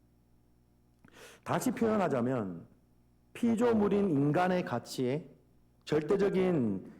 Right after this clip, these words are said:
가치의 기준이 되시는 그 하나님의 말씀을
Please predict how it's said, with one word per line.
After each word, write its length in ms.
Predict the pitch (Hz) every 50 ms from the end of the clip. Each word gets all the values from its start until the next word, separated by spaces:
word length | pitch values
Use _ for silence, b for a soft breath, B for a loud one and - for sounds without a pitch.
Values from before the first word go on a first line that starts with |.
| B B
가치의 500 | - 147 165 - - - 220 202 190 -
기준이 360 | - 151 139 135 180 180 175
되시는 540 | 139 131 117 117 143 135 139 135 110 95 90
그 80 | - 180
하나님의 440 | 160 233 226 220 214 214 214 208 202
말씀을 760 | 175 127 135 151 147 - 180 160 147 151 175 214 - B